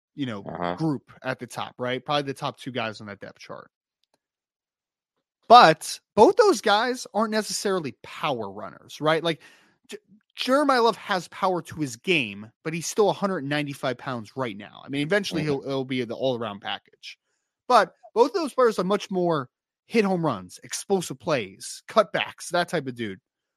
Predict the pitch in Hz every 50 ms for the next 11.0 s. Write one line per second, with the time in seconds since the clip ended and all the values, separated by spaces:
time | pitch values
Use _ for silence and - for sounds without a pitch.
0 | _ _ _ _ _ _ _ _ _ _ _ - 170 185 185 - - 247 294 302
1 | - - 202 170 156 147 139 - - _ _ _ _ _ - - 196 165 147 -
2 | - - 208 240 262 262 - 381 339 330 285 180 151 147 175 190 185 156 131 127
3 | 135 131 135 - - - - - 185 214 220 185 135 107 101 101 120 156 175 _
4 | _ _ _ _ _ _ _ - 151 156 160 - - 190 190 180 - 233 190 175
5 | 160 151 156 165 180 190 - _ _ _ _ _ - - - - 151 151 170 156
6 | 160 147 151 175 208 214 185 170 240 269 392 370 311 147 107 101 - - - -
7 | - _ _ _ _ _ _ _ _ - - - - 190 202 226 240 359 294 196
8 | 202 202 214 214 214 - - - 196 190 190 180 208 202 196 185 180 175 170 175
9 | 165 156 147 139 - _ _ _ _ _ _ _ _ _ _ _ _ - 160 170
10 | 165 160 143 - _ - 175 180 202 233 247 240 214 190 175 151 143 160 202 240